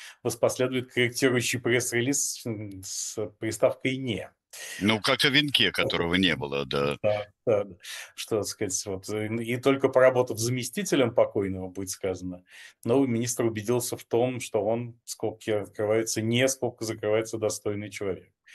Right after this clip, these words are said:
Speaker 1: А может быть, скоро выяснится, что, м, покойный не отбрасывал тени еще при жизни.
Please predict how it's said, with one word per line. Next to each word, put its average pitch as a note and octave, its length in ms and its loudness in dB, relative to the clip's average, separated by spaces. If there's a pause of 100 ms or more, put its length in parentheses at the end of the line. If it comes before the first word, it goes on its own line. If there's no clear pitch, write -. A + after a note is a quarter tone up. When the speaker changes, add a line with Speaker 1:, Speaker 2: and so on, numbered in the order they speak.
(460)
Speaker 1:
А B2 200 6
может F3 220 4
быть, E3+ 260 2
скоро D3 280 2
выяснится, C#3+ 380 -2
что, C3+ 340 2
м, B2 160 -4
покойный C3+ 380 4
не B2+ 100 0
отбрасывал C3 560 0
тени G2+ 480 -2
еще F#2+ 300 -10
при G#2 160 -4
жизни. F#2+ 440 -6